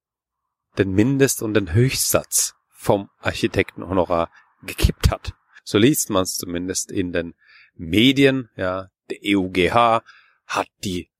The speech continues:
H I Mindest- und Höchstsätze gekippt. Das sind so die Schlagzeilen, die ziehen oder die einfach da sind.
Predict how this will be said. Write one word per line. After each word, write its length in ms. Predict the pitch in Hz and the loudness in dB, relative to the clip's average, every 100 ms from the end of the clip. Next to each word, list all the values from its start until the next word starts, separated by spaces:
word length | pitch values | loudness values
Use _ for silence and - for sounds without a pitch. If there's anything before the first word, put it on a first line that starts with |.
| _ | _
H 260 | - 101 - | -2 -2 0
I 440 | 151 139 120 90 _ | 0 0 -2 -6 _
Mindest- 460 | - 120 117 110 95 | -2 -2 0 -2 0
und 80 | 85 | 2
Höchstsätze 460 | 107 - 80 80 | 2 2 -4 -4
gekippt. 500 | 87 - - - - - _ _ _ _ _ _ - | -4 0 0 0 -4 -4 _ _ _ _ _ _ -4
Das 180 | 95 - | -2 0
sind 100 | 107 | 0
so 120 | 92 | -2
die 100 | 90 | -2
Schlagzeilen, 760 | - 113 120 - 85 85 107 120 - | 2 2 2 2 2 4 2 -2 -6
die 100 | 95 | -2
ziehen 380 | - 104 110 | 0 0 -2
oder 160 | 98 87 | -2 -2
die 100 | 90 | -2
einfach 240 | 90 - - | -2 -4 -6
da 240 | - 78 90 | -4 -2 0
sind. 320 | 123 143 | 0 -2